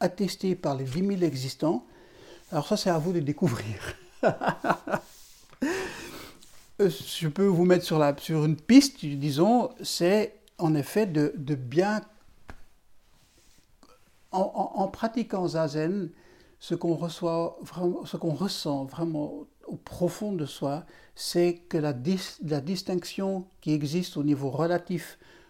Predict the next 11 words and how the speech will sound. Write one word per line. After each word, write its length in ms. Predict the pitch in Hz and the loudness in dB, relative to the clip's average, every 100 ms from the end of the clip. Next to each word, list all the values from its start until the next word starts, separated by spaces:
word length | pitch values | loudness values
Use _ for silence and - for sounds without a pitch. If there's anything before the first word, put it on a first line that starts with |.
| - | -12
entre 260 | - 160 151 | -8 -6 -6
soi-même 640 | - 165 165 170 165 139 - - - - - - - - - - _ | -2 0 4 6 6 4 -4 -16 -20 -20 -20 -20 -20 -20 -20 -20 _
et 140 | 170 | 2
les 240 | 180 170 294 | 4 4 4
autres, 380 | 311 - - - _ _ _ - | 4 0 -10 -20 _ _ _ -10
les 140 | 175 | -4
phénomènes, 680 | 175 208 208 220 269 208 160 - | -2 0 0 2 4 2 -2 0
le 140 | 175 | 4
reste 300 | 170 262 - | 4 4 0
du 160 | 156 156 | -4 0
monde 360 | 175 247 170 | 2 2 0